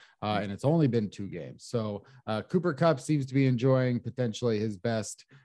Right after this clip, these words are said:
yeah, as you said, maybe his Pro Bowl season, maybe his, you know, maybe there's a, another ceiling here for Cooper Kupp.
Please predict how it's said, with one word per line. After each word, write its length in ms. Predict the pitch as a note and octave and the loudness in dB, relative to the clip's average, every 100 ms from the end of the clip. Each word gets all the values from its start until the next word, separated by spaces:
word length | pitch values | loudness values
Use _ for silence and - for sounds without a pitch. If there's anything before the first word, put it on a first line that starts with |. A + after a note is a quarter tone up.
| - | -8
yeah, 180 | - A2+ | 0 0
as 200 | G2 F#2 | 0 -2
you 100 | C#3 | -2
said, 400 | C3 - A#2+ G#2 | -2 0 0 0
maybe 300 | A2 A2 G#2+ | -2 -2 -2
his 200 | G#2+ F#2+ | -4 -6
Pro 240 | - B2 A#2+ | -4 0 2
Bowl 240 | A#2 A#2 | 2 0
season, 480 | A2 A#2 G#2+ G#2+ G#2+ | -2 -4 -4 -6 -6
maybe 460 | A2 G#2 G#2+ G2 - - _ _ _ _ | -4 -2 -2 -4 -8 -20 _ _ _ _
his, 320 | B2 C3+ B2+ | 0 2 0
you 160 | B2+ A#2+ | -6 -4
know, 120 | A2 | 0
maybe 300 | B2+ E3 F3 | 4 6 6
there's 320 | D3+ D#3 C3 | 6 4 4
a, 160 | C3+ B2 | 2 2
another 440 | B2 B2 C#3+ D3 | -2 0 0 0
ceiling 480 | C3+ - D3 D3 B2 | -2 -2 0 0 0
here 220 | G#2 A2 | 0 -2
for 120 | - A2+ | -4 -4
Cooper 300 | A#2+ A#2 A2+ | -2 -2 0
Kupp. 420 | - F#3 F3 | 4 4 2